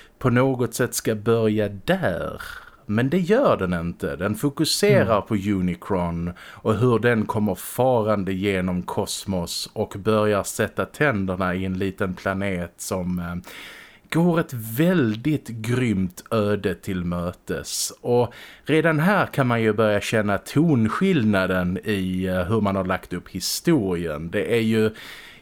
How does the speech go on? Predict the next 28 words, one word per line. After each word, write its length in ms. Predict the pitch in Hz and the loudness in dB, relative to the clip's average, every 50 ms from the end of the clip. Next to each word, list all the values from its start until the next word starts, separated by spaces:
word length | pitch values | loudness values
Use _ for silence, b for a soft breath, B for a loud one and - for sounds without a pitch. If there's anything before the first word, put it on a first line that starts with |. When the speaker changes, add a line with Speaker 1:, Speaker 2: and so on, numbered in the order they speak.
| B - | B -4
Speaker 1:
ganska 600 | - 123 127 139 135 131 110 - - - - 160 151 | 0 0 2 2 2 0 -2 -2 -4 -2 2 2 2
underbråd 960 | - - 143 131 120 113 110 110 104 101 107 110 113 107 101 101 95 104 104 | 2 2 2 4 4 4 4 2 0 -2 2 2 4 4 4 2 0 -2 -6
död 500 | 98 - 135 139 143 123 98 92 90 87 | -2 0 2 4 4 4 4 2 0 -2
vi 280 | 95 90 92 95 90 | -4 -2 -2 -2 -2
får 200 | - - - 90 | -4 -4 -8 -6
se, 420 | 87 - - - 107 95 90 87 85 | -4 -4 -4 -2 -2 -2 -2 -2 -2
Speaker 2:
Mm. 120 | - 104 | -2 -4
Speaker 1:
och 100 | 101 95 | -2 0
vi 60 | 104 | 0
har 180 | 98 101 104 98 | 0 0 0 0
redan 400 | 98 107 104 104 107 104 98 101 | 0 0 0 2 2 0 0 0
innan 300 | 101 104 104 104 101 98 | 0 0 0 0 0 0
etablerat 760 | 98 98 - 107 92 104 113 131 120 107 95 95 95 - - | -2 -2 -2 -2 -2 0 0 2 2 2 2 0 -2 -2 -2
att 140 | 98 90 - | -4 -2 0
där 180 | 110 101 98 92 | 0 0 0 0
är, 300 | 101 95 92 92 92 - B B B B B B B B B B | 0 0 0 -2 -4 -6 B B B B B B B B B B
ja, 120 | - 104 | -4 -4
barn 600 | 98 95 113 117 131 143 135 117 101 95 98 101 | 0 2 4 4 6 6 6 6 4 4 4 2
och 140 | 98 101 98 | 0 0 0
liknande 580 | 101 98 95 92 - - 113 98 92 90 90 90 | 0 -2 -2 -4 -6 -2 -2 -2 0 0 -2 -2
på 120 | - 92 | -4 -2
den 160 | 90 90 92 | -2 0 -2
här 200 | 92 92 90 90 | -2 -2 -2 -4
världen. 600 | 85 92 95 92 87 85 82 82 85 80 - 87 87 | -4 -4 -4 -4 -4 -6 -8 -8 -8 -10 -8 -10 -6
Det, 340 | 98 107 107 107 110 104 98 - _ - - | -4 -2 -2 0 -2 -4 -6 -8 _ -6 -2
mm, 320 | 135 147 170 214 247 240 - - - | 0 2 2 2 0 -2 -6 -8 -2
det, 200 | 143 156 170 170 | -2 0 0 0
det, 320 | 156 165 170 170 170 170 | -2 -2 -2 -2 -4 -6